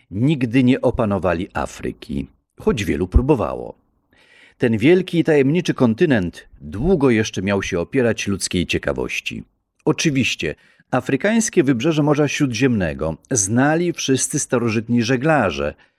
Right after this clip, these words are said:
wszak już Fenicjanie podróżowali hen aż na drugi jego kraniec, do tak zwanych słupów Herkulesa, czyli do cieśniny gibraltarskiej,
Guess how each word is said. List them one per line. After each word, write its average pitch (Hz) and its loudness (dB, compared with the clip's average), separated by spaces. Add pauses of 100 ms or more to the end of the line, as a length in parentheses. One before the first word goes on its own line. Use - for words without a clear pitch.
(400)
wszak - -4
już 76 -8
Fenicjanie 107 -4 (380)
podróżowali 123 2
hen 160 0 (100)
aż 135 -2
na 135 2
drugi 120 -2
jego 120 2
kraniec, 65 -8 (220)
do 87 -4
tak 71 -6
zwanych 117 -2
słupów - -4
Herkulesa, 78 -2 (640)
czyli 214 0
do 151 4
cieśniny 127 4
gibraltarskiej, 107 -4